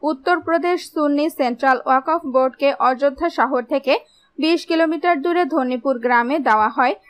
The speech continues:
পাঁচ একর জমি। সেখানে মসজিদ, হাসপাতাল, গ্রন্থাগারের পাশাপাশি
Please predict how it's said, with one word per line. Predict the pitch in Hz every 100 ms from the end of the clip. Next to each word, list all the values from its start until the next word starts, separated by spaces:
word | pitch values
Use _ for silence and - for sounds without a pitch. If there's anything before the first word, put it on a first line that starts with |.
| - -
পাঁচ | 285 311 311 -
একর | 254 254 240
জমি। | 240 285 269 185 247 _ _ _ - _ - -
সেখানে | 339 349 427 453
মসজিদ, | 277 277 302 269 311
হাসপাতাল, | 269 254 269 - 277 294 294
গ্রন্থাগারের | 240 262 269 311 277 247 240 254
পাশাপাশি | 240 269 339 339 349 311